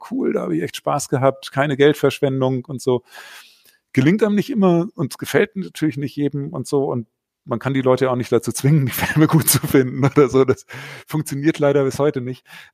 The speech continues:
Ähm, aber, ähm, äh, das, das sollte jedem, glaube ich, auch bewusst sein. Also, äh, äh, niemand macht sowas, um das Publikum oder die Kritik zu verärgern, ne?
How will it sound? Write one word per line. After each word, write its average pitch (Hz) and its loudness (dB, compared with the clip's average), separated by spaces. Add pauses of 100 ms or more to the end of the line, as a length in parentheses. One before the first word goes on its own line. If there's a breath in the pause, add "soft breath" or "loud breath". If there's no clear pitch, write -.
Ähm, 131 0
aber, 135 2
ähm, 120 -2 (160)
äh, 113 0
das, - -2
das - -2
sollte 123 2
jedem, 127 0
glaube 110 -2
ich, 135 -4
auch 135 2
bewusst 120 -2
sein. 139 -2
Also, 107 0
äh, 104 0
äh, 110 -10 (340)
niemand 139 -6
macht 123 -4
sowas, 123 2
um 123 -4
das 139 -8
Publikum 127 0
oder 117 6
die 113 -2
Kritik - -4
zu - -14
verärgern, 117 -2
ne? 101 -14